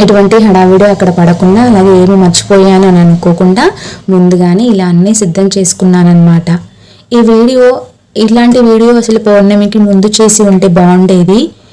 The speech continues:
And అలాగే ఒక గ్లాస్ కూడా పెట్టాను. మనకి ఆ దేవుడికి, ఆ, మంచినీళ్ళని కూడా పెట్టాలి కనుక గ్లాస్ కూడా పెట్టానన్నమాట.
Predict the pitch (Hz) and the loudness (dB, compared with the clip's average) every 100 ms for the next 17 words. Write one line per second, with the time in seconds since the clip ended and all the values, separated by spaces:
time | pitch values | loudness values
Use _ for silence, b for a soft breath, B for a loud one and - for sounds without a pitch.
0 | b b 226 214 214 214 214 190 190 185 | b b -2 0 2 0 -2 -2 -2 -2
1 | 196 - 220 214 202 - 185 180 226 294 | -4 -2 0 0 -2 -2 0 0 0 -4
2 | 320 - 202 190 185 185 180 180 175 B | -10 -4 0 0 0 0 0 -2 -4 B
3 | B B 208 202 190 185 196 196 208 196 | B B -2 0 0 2 2 0 0 2
4 | 185 180 190 190 180 180 175 190 196 196 | 2 0 -2 -2 0 2 0 -2 -2 0
5 | 185 214 214 202 196 202 196 220 240 214 | 0 0 0 2 0 -2 -2 0 -2 -2
6 | 196 190 190 185 185 175 269 294 214 196 | -4 -2 -2 0 -2 -2 -8 -6 -4 -2
7 | 185 - 202 196 190 190 180 180 175 175 | -4 -4 -4 -2 -4 -2 -2 0 2 0
8 | 170 240 | -2 -4